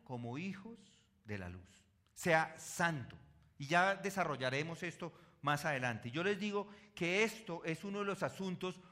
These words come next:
más importantes desde el punto de vista del evangelismo. Cuando digo evangelismo,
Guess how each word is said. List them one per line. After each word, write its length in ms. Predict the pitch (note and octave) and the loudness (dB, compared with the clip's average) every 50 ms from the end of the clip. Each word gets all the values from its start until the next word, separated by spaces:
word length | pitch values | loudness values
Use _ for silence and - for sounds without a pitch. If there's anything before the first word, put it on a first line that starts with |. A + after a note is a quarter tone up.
| - _ - | -18 _ -2
más 340 | D#3 E3 F3+ F#3 F3+ - | 4 6 6 6 4 2
importantes 880 | G#3+ G#3 G3 - F3+ D3 - - E3+ E3 E3+ E3+ - F#3 F3+ F3 - - - - - - _ - | -2 -2 -2 0 -2 -2 0 2 2 2 2 0 -2 -4 -4 -4 -6 -16 -18 -20 -20 -16 _ 0
desde 240 | D3+ D3+ C#3+ B2+ C#3+ | 2 2 4 2 0
el 100 | C3 C3 | 0 0
punto 360 | C#3+ F3 F#3 F#3 D#3+ - F#3+ | -4 -4 -4 -4 -2 -2 -2
de 100 | F3 D#3 | -2 0
vista 360 | C#3+ D#3 D#3+ D3 - F3+ E3+ | 0 0 -2 0 0 2 2
del 120 | E3 D#3 C#3 | 2 2 2
evangelismo. 720 | B2+ B2 A#2+ A2+ G#2 A#2 B2+ E3 G3+ F#3+ D3 G#2+ F2+ - - - - - _ _ _ _ _ _ _ _ _ _ _ _ _ _ | 0 0 0 -2 -4 -4 -2 -2 -4 -4 -6 -8 -10 -12 -16 -18 -20 -20 _ _ _ _ _ _ _ _ _ _ _ _ _ _
Cuando 280 | - D#3 D#3 D#3 D3+ D3+ | 0 0 0 0 0 0
digo 640 | F3+ G3+ F#3+ G#3+ A3+ A3+ A3 A3 - - - _ - | 0 0 0 0 -2 -2 -2 -6 -12 -20 -18 _ -4
evangelismo, 960 | C3 C3+ D3+ D3 C#3+ A2+ C3 C3 C#3 E3+ G#3 A3+ G#3 E3+ C3 - A2+ A#2+ B2+ | 0 2 2 2 2 0 -2 -2 0 0 0 0 0 -2 -4 -6 -6 -8 -10